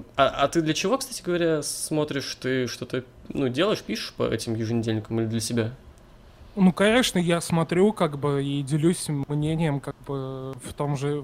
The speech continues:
Speaker 2: Телеграме,
Speaker 1: Мгм.
Speaker 2: если что-то вижу. То есть я в Телеге, у меня нет такого, то, что я включаю какого-то заебучего Мельцера с дивана и, э, начала-, начинаю там че-то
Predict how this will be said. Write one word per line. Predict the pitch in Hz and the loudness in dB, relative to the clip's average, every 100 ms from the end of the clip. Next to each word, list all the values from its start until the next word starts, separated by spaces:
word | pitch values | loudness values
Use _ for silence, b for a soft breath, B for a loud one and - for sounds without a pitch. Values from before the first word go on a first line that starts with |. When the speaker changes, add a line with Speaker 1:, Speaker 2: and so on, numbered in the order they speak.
| 131 | -8
Speaker 2:
Телеграме, | - 143 147 151 156 147 | -8 -6 -4 -2 0 0
Speaker 1:
Мгм. | 123 | 0
Speaker 2:
если | 123 - | -2 -4
что-то | 151 143 | -10 -8
вижу. | 139 160 160 143 B B - - - - | -10 -8 -8 -8 B B -20 -20 -16 -8
То | |
есть | 160 - | -8 -6
я | 175 180 180 | -2 0 0
в | - | -4
Телеге, | - 180 185 165 | -4 -2 -2 -2
у | |
меня | 160 160 | -2 0
нет | 160 190 196 | 2 2 2
такого, | 190 175 170 151 | 0 2 2 2
то, | 147 | -2
что | - 151 | -4 -2
я | 143 | -2
включаю | 139 160 139 165 151 | -4 -6 -4 -4 -4
какого-то | - 156 147 143 143 139 | -6 -6 -6 -4 -6 -4
заебучего | 135 - 151 151 151 156 156 147 | -6 -6 -6 -4 -4 -4 -2 -2
Мельцера | 143 165 156 180 151 | 0 -2 -2 -2 0
с | 143 | 0
дивана | 147 160 170 190 151 - B - - - - | 2 4 4 4 0 -6 B -20 -20 -20 -14
и, | 160 156 156 147 143 | -4 -2 0 0 -2
э, | 143 139 | -2 -2
начала-, | 139 151 - 156 165 | -2 -2 -2 -2 -2
начинаю | 160 160 - 160 156 151 | 0 0 0 0 0 0
там | 147 143 143 - | -2 -2 -4 -6
че-то | 151 143 139 135 135 | -6 -4 -4 -6 -8